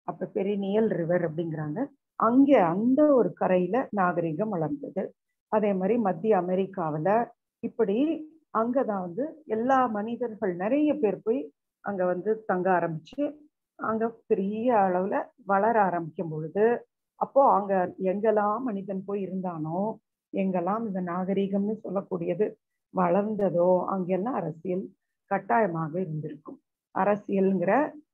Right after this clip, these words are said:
இந்த ஆட்சி முறை கட்டாயமாக இருந்திருக்கும். இதுல வந்து இந்த மாதிரி குழுக்களாக ம-, மனிதர்கள் அங்கங்க வாழ ஆரம்பிச்சாங்க.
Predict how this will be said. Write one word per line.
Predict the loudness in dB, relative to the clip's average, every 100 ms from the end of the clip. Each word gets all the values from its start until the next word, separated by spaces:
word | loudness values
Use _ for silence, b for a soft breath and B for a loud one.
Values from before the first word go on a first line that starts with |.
| _
இந்த | -2 0
ஆட்சி | 0 -2 -6
முறை | -6 -2 0 -2 -6 _
கட்டாயமாக | -8 -2 0 0 0 -2
இருந்திருக்கும். | -4 -4 -6 -8 -16 -18 _ _ -4
இதுல | -2 2 4
வந்து | 4 4 4
இந்த | 4
மாதிரி | 2 2
குழுக்களாக | 2 0 2 4 4 2 0 -2
ம-, | -2 -4
மனிதர்கள் | -4 -6 -4 -4 -2 0
அங்கங்க | -2 -4 -4 -4
வாழ | -2 0 -2
ஆரம்பிச்சாங்க. | -4 -10 -12 -14 -14